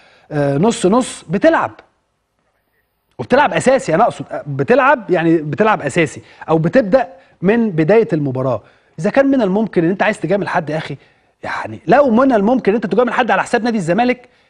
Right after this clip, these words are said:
يعني ممكن تجامله ربع ساعه، خمس دقائق، عشر دقائق، ولكن لا يمكن ان تجامل لاعب انت تلعبه تسعين دقيقه. يعني، يعني حاجه غريبه جدا، آه، واسلوب غريب جدا. و-، وانا قلت لحض-، طوال ال-،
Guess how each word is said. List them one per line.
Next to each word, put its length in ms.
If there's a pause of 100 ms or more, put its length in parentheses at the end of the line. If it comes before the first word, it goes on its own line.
(220)
يعني 220
ممكن 220
تجامله 280
ربع 200
ساعه، 340 (580)
خمس 280
دقائق، 340
عشر 220
دقائق، 280
ولكن 420 (360)
لا 100
يمكن 260
ان 120
تجامل 380
لاعب 240
انت 120
تلعبه 300
تسعين 240
دقيقه. 300 (2000)
يعني، 340 (160)
يعني 360
حاجه 220
غريبه 260
جدا، 520
آه، 220 (280)
واسلوب 420
غريب 300
جدا. 400
و-، 180
وانا 300
قلت 200
لحض-، 240
طوال 440
ال-، 200